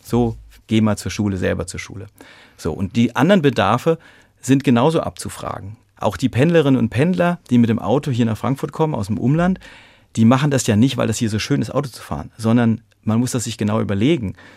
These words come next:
Die machen das, weil das Ö-V-Angebot zu teuer ist und häufig auch nicht, äh, zuverlässig genug. Und das ist genau dieser Bedarfsansatz, dass man schaut, okay, wenn euer Bedarf ist, hier in die Stadt zu kommen, dann müssen wir gucken, wie können wir euch das ermöglichen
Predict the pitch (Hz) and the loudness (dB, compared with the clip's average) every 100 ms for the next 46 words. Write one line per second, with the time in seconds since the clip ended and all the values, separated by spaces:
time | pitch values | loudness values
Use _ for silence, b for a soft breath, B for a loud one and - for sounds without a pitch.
0 | B _ 107 98 95 147 165 - 92 110 | B _ -2 0 0 0 -2 -2 0 0
1 | 156 113 - 113 170 247 113 101 92 107 | 0 -4 -6 -6 -2 -2 0 -2 -2 -4
2 | 131 - - 113 - 107 131 - 254 - | -4 -10 -10 -10 -4 -2 0 0 -4 -6
3 | b b b b b 131 160 - - _ | b b b b b 2 2 0 -12 _
4 | _ - 123 - - 117 131 143 - - | _ -2 0 -2 -4 0 0 -2 -8 -12
5 | 123 123 196 220 117 92 - - - - | -6 -2 2 2 2 -2 -10 -12 -12 -16
6 | b b - 113 117 170 - - - 143 | b b -2 0 2 2 0 -6 -4 -4
7 | - 131 120 151 - 147 127 123 117 190 | -2 2 4 4 2 0 -2 2 2 2
8 | - 104 95 87 80 - - 113 110 117 | -2 -6 -4 -6 -8 -16 -6 -4 0 0
9 | 113 - 107 151 123 - 220 110 117 123 | 0 0 0 0 -2 -2 0 2 0 2
10 | 123 107 - - 180 131 - 156 131 113 | 0 0 0 0 -2 -6 -6 -6 -2 -4
11 | 135 180 - 147 104 120 - _ _ _ | -2 -4 -4 -4 -2 -4 -6 _ _ _
12 | _ _ _ _ - 127 160 160 131 113 | _ _ _ _ 0 2 2 0 -2 0
13 | 160 208 151 123 196 - 151 147 127 113 | -2 -2 -4 -4 -4 -2 -2 -2 -2 -2
14 | 165 - 110 113 127 147 143 185 | -4 -2 0 2 0 -4 -2 -4